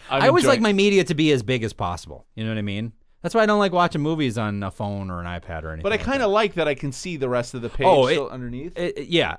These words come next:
Speaker 2: I, I, I definitely think, especially if it didn't do any of this before, that's definitely a big improvement. That is really cool. But I think you've shown me other, like, comic and graphic novel readers that seemed to be more adept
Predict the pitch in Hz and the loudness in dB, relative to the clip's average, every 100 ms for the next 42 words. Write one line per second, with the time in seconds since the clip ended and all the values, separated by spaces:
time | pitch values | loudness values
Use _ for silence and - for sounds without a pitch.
0 | - 160 151 - 170 139 - 156 190 170 | -2 -2 -2 -4 -6 -6 -4 2 2 2
1 | 147 143 139 - 110 - 156 135 117 107 | 0 0 -2 -2 -6 -2 -2 -2 -2 -2
2 | 123 107 123 131 143 139 131 131 - 131 | -2 0 0 0 0 -2 -4 -8 -2 2
3 | 139 113 - 123 117 98 101 92 78 92 | 2 0 -2 -4 -2 -4 -4 -6 -6 -8
4 | 80 73 - _ _ 104 98 90 87 82 | -10 -16 -20 _ _ -10 -8 -6 -8 -8
5 | - 76 - _ _ _ _ - _ - | -10 -12 -14 _ _ _ _ -20 _ -6
6 | - 190 208 311 277 175 233 208 180 151 | 2 2 2 0 -2 0 2 2 2 2
7 | 156 147 135 127 123 113 - - _ _ | 2 4 4 4 0 -2 -6 -20 _ _
8 | _ _ - 143 131 131 123 117 107 117 | _ _ -8 -4 0 0 -2 -4 -2 -2
9 | 113 110 110 110 107 104 107 110 113 117 | -2 -2 -4 -2 -2 -2 -2 -4 -2 -2
10 | 120 - 110 98 - 120 104 90 - 92 | -4 -6 -6 -6 -6 -6 -6 -6 -10 -8
11 | 95 95 92 87 76 87 76 - - | -6 -6 -6 -8 -8 -10 -10 -16 -20